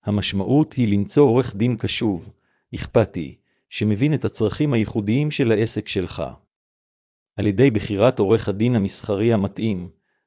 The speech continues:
תוכל להבטיח כי האינטרסים העסקיים שלך מוגנים וכי יש לך שותף המחויב להצלחתך.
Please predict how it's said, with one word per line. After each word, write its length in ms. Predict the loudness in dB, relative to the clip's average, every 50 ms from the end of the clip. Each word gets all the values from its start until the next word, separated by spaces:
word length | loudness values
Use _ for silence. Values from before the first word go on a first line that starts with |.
| _
תוכל 280 | -8 -8 -2 0 2 2
להבטיח 520 | 4 4 2 2 0 0 2 2 2 0
כי 180 | -2 0 2 2
האינטרסים 640 | 2 2 0 0 0 0 0 -2 -2 -2 -2 0 2
העסקיים 520 | 0 0 -2 -4 -6 -4 -2 -2 -2 -2 -2
שלך 340 | -2 -2 -2 0 0 0 0 2
מוגנים 480 | 0 0 0 0 0 0 0 0 -2 -2
וכי 220 | -4 -4 -4 -2 0
יש 240 | 0 0 0 -2 -4
לך 200 | -2 -2 -2 -2
שותף 420 | -2 -4 -4 0 2 2 2 2 2
המחויב 600 | 0 -2 -2 -2 -2 -2 0 2 2 2 0 0
להצלחתך. 760 | 0 0 0 0 -2 -4 -4 -4 -4 -6 -8 -8 -8 -8